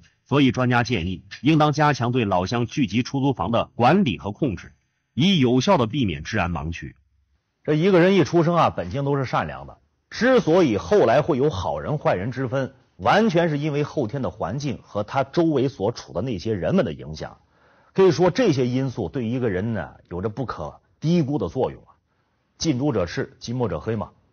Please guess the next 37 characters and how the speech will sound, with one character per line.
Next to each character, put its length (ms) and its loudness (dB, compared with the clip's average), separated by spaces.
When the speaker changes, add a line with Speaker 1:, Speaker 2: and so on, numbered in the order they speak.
Speaker 2:
陈 220 -4
亮 380 2
可 120 -8
以 60 -2
说 160 -4
就 140 -6
是 120 -8
一 120 -6
个 320 -4
很 280 -10
好 140 -8
的 80 -10
例 200 -8
子 120 -18
啊。 120 -20
他 140 -2
起 180 -6
初 560 -4
可 100 -18
能 100 -8
根 120 -6
本 100 -6
没 140 -8
想 220 -12
到， 220 -10
就 200 -6
因 140 -4
为 140 -2
信 260 -8
错 140 -8
了 100 -4
老 200 -6
乡， 300 -6
有 260 -8
朝 200 -2
一 140 -6
日 280 -6